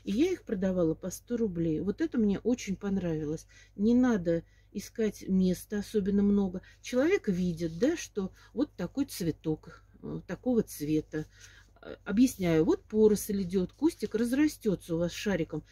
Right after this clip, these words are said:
И я думаю, что вот если я продавала в мае, например, там одна-две веточки, вот такие вот, да,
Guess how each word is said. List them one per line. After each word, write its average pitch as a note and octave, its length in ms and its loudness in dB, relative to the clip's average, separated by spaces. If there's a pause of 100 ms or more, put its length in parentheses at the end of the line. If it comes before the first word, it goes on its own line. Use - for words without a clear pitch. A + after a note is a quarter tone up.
(180)
И F3+ 80 -4
я A3 120 8
думаю, G#3+ 320 4
что - 340 -6
вот E3+ 260 -6
если F#3 280 -6
я F3+ 100 2
продавала F3 600 2
в D#3 80 -2
мае, A3+ 420 4
например, E3+ 480 -2
там E3 200 -4
одна-две E3+ 580 2
веточки, - 540 0
вот D#3 180 -8
такие F3+ 380 -4
вот, D#3 260 0
да, C#4 220 0